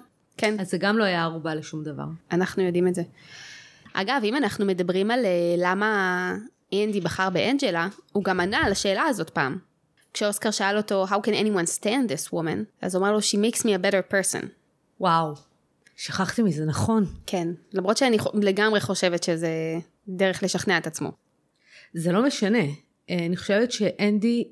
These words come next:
Speaker 2: הוא מרצה, הוא נורא רוצה
Speaker 1: מהמם.
Speaker 2: להיות בסדר. הנה מישהי שבאה ונותנת לו את המניואלס. זה לא
Speaker 1: מהמם.
Speaker 2: תחקור את החיים, זה תעשה ככה, אל תעשה ככה, תהיה ככה, אל תהיה ככה. ומתוך המקום הזה הוא יכול להבין את זה.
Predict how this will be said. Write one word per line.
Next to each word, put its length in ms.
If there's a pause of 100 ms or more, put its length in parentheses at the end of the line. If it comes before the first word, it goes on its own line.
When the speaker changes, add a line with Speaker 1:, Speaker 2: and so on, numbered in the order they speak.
(120)
Speaker 2:
הוא 240
מרצה, 420 (220)
הוא 140
נורא 240
רוצה 200
Speaker 1:
מהמם. 100
Speaker 2:
להיות 200
בסדר. 580 (160)
הנה 320
מישהי 400
שבאה 400
ונותנת 360
לו 60
את 100
המניואלס. 680 (320)
זה 80
לא 120
Speaker 1:
מהמם. 60
Speaker 2:
תחקור 300
את 100
החיים, 360
זה 220
תעשה 320
ככה, 360 (100)
אל 80
תעשה 320
ככה, 280
תהיה 220
ככה, 320
אל 60
תהיה 180
ככה. 340 (680)
ומתוך 560
המקום 340
הזה 200
הוא 140
יכול 200
להבין 400
את 100
זה. 120